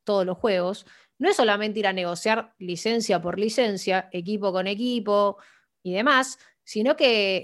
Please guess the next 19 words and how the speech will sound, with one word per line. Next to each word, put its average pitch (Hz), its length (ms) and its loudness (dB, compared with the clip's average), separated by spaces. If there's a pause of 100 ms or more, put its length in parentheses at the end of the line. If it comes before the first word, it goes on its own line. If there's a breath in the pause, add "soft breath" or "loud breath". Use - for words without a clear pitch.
es 214 100 -4
como 185 260 -2
vos 185 100 2
decís, 190 500 -2
el 180 120 -8
tener 185 260 -4
toda 202 160 2
la 208 80 0
información, 262 880 4
en 196 160 -6
no 226 140 0
tirar 220 360 2
números 214 360 0
por 185 200 -4
tirar, 226 320 0
sino 190 280 -2
hacer 208 300 -2
tipo 196 440 -4
cosas, 214 440 -2